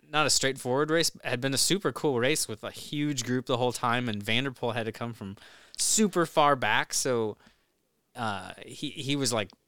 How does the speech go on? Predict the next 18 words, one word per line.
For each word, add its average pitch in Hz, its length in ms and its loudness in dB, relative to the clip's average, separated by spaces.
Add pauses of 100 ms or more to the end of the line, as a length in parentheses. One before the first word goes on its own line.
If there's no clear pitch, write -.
passing, 127 460 2
like, 113 160 -4
fifteen - 580 -2
people 117 300 -2
at 113 80 2
a 107 60 -4
time 113 380 -4
on 113 100 -2
the 104 100 -4
road 98 260 -6
sections 120 480 -2
earlier 117 340 -2
in 120 80 -4
the 117 80 -4
race. 113 220 -4
It 135 40 -12
was 123 80 -14
crazy. 156 320 -2